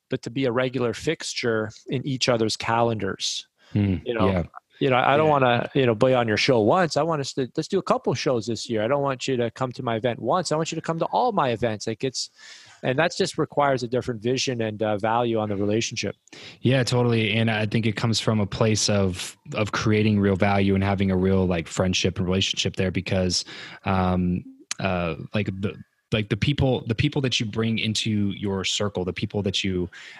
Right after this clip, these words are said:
Speaker 2: add value to, like, you want those, a lot of those good relationships to be reciprocating type relationships. Um,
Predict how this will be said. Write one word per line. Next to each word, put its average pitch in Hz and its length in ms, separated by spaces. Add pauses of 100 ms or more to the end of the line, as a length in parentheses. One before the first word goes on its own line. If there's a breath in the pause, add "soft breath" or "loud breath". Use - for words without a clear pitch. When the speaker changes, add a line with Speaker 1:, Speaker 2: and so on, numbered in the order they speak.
Speaker 2:
add 101 260
value 104 360
to, 92 480 (360 loud breath)
like, 95 280
you 107 100
want 120 240
those, 113 420 (120)
a 104 100
lot 107 180
of 104 60
those 98 220
good 110 100
relationships 98 460
to 101 80
be 98 160
reciprocating 95 800
type 92 280
relationships. 90 800 (380 loud breath)
Um, 90 420